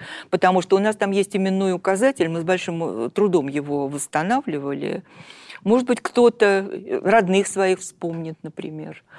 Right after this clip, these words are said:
Это тоже было бы очень здорово. А что касается опыта, это уникальный опыт. Вот это вот сотрудничество десятилетия с пятидесятого до шестидесятого года. У нас по микробиологии, по медицине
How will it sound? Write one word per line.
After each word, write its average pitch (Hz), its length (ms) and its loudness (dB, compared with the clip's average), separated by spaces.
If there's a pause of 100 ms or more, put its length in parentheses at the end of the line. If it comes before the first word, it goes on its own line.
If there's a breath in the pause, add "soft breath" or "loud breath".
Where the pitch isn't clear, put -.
(100)
Это 180 220 0
тоже 247 260 2
было 151 220 -2
бы 151 120 -4
очень 156 280 -8
здорово. 147 520 -8 (360 loud breath)
А 185 80 4
что 233 180 4
касается 247 600 4
опыта, 170 720 0 (440 soft breath)
это 214 180 2
уникальный 180 800 2
опыт. 143 480 -10
Вот 165 220 -2
это 170 180 0
вот 151 180 -4
сотрудничество 254 680 -2
десятилетия 151 920 -2
с - 60 -12
пятидесятого 151 800 -2
до 143 80 -8
шестидесятого 147 920 -8
года. 151 360 -10 (420 loud breath)
У 190 80 -4
нас 202 300 0 (140)
по 202 120 8
микробиологии, 185 1160 4
по 160 120 -6
медицине 170 1040 -2